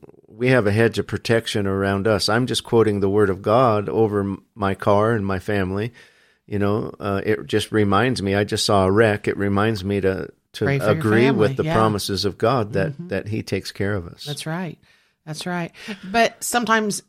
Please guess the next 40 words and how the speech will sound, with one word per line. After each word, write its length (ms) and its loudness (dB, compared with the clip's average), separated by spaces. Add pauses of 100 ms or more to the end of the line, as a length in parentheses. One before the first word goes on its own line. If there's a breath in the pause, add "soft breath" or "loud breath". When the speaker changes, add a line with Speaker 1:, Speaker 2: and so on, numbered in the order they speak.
(200)
Speaker 2:
you 180 -4
know, 400 -6
not 220 0
everybody 340 -2
is 80 -4
sing-, 340 -4
uh, 200 2
not 220 0
everybody's 520 -2
married, 460 -2
so 160 -4
they 120 0
don't 180 0
have 200 -4
someone 280 -4
to 60 -4
bounce 340 -4
that 180 0
off 400 -2
of 180 -16
someone 340 -6
else. 220 -6
But 200 -4 (280 loud breath)
they 120 -2
could 260 -4
find 300 -2
an 80 -10
accountability 760 -6
partner 400 -8
that 180 -6
they 140 -10
could 180 -12
say, 160 -6
"Hey, 220 -6
if 100 -12
you 140 -8
ever 140 -8
hear 200 -6
me 140 -6
speaking 580 -6